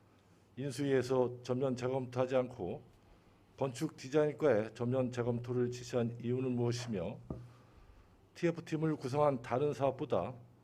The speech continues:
중요성이 떨어진다고 생각하는지, 그리고 그에 대한, 어, 대책 마련의 의지가 있는지에 대해 답변 드리겠습니다.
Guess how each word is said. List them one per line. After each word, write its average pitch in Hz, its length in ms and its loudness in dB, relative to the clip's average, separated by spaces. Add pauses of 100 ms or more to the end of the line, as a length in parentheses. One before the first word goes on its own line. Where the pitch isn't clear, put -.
(180)
중요성이 131 500 -2
떨어진다고 147 500 0
생각하는지, 120 800 -4 (720)
그리고 123 300 -4
그에 123 180 0
대한, 123 260 4 (920)
어, 95 240 -8
대책 131 300 0
마련의 135 380 4
의지가 135 320 2
있는지에 135 460 -2
대해 113 220 0
답변 110 480 -2 (200)
드리겠습니다. 82 680 -10